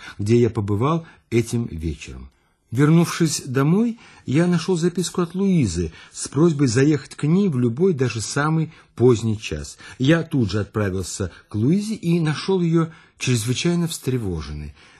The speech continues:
Граф Алексей был у нее, как обычно, и, несмотря на все старания, не мог скрыть обуревающее его волнение.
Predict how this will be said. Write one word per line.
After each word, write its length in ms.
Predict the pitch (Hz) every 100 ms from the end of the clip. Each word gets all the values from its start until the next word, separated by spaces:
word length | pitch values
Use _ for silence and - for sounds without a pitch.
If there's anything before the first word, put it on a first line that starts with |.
| -
Граф 340 | 110 139 131 -
Алексей 420 | 113 104 - 110
был 260 | 98 104 117
у 40 |
нее, 320 | 147 160 180
как 200 | 185 165
обычно, 480 | 175 175 170 185 180 - - -
и, 80 | 151
несмотря 500 | 143 135 147 147 151
на 100 | 147
все 280 | - -
старания, 640 | 127 - 123 143 185 175 139
не 160 | 123
мог 320 | 120 135 180 -
скрыть 480 | - 113 143 147 - -
обуревающее 1160 | 120 107 107 104 95 123 147 143 - - 143 139 - -
его 480 | 87 90 107 123 - _ -
волнение. 720 | 98 101 87 78 69 65 60